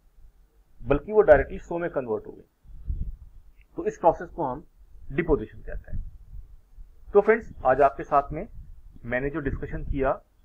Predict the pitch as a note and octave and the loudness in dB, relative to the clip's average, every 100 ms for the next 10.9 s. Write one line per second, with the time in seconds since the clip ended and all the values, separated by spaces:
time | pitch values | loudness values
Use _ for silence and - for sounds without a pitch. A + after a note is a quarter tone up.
0 | - A#2+ C3+ D#3 C#3+ F#3 - - - - | -14 -6 -4 -2 0 -2 -6 -20 -20 -14
1 | - - E3 - - C#3 F3 F#3+ F3 A#2+ | -10 -8 -8 -8 0 4 4 2 -4 -4
2 | A2 E3+ D#3+ D#3 D3 C#3 D3+ G#3 - - | -2 -2 0 0 0 2 0 0 -8 -8
3 | C3 - D3 - D3+ C#3+ D3 - A2 A2+ | -6 -6 -8 -8 -8 -8 -10 -8 -8 -4
4 | C3 - - D#3+ F#3+ - - - - - | -6 -4 0 4 4 2 -8 -6 -6 -8
5 | - - _ - - _ _ _ _ - | -18 -20 _ -20 -20 _ _ _ _ -16
6 | - E3+ E3+ G#3+ G#3+ F#3 - F#3 E3+ F3+ | -2 -2 0 -2 -2 -8 -4 -4 -4 -6
7 | G3 - - B2 A#2+ D3 D#3+ C#3+ D3+ - | -8 -10 -6 -4 -4 -4 -6 -6 -6 -8
8 | - _ _ C#3 B2+ B2+ C#3+ E3 - A2+ | -20 _ _ -4 -2 -2 -2 -4 0 -2
9 | - C#3 D3 - D3 C#3 C#3+ C#3+ - G#2 | -2 -10 -10 -6 -6 -2 -4 -4 -8 -8
10 | - G#2+ G2+ G#2+ C#3 C#3+ E3 D#3+ | -8 -14 -10 -2 4 4 2 -6